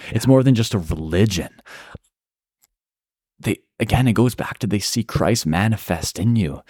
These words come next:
and, and they, they realize that, that you love them as a friend, right? And then, and then you, then within that, you, you can tell them how you can become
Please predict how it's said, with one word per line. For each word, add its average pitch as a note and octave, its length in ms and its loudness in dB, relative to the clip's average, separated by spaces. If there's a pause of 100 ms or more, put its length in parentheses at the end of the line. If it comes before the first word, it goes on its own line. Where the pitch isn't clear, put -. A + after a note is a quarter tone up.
(260)
and, - 160 0
and F#2+ 360 2
they, G2+ 220 2
they F#2+ 180 2
realize G#2+ 560 4
that, F#2 140 -4 (220)
that - 260 -6
you G2 160 -2
love F#2+ 260 2
them A2+ 160 4
as F#2+ 100 -2
a D#2+ 60 -12
friend, - 760 -4 (280)
right? A2+ 260 2 (240)
And G2+ 140 2
then, G2 320 4 (280)
and G#2 140 0
then G#2 100 2
you, F#2+ 280 -2 (240)
then F2+ 240 -2
within A2+ 400 2
that, C#2+ 180 0
you, E2+ 180 -2
you G2+ 140 0
can F#2 140 0
tell G2+ 200 4
them G2+ 120 4
how F2+ 280 2 (280)
you G#2+ 100 2
can G2+ 140 2
become F#2 500 0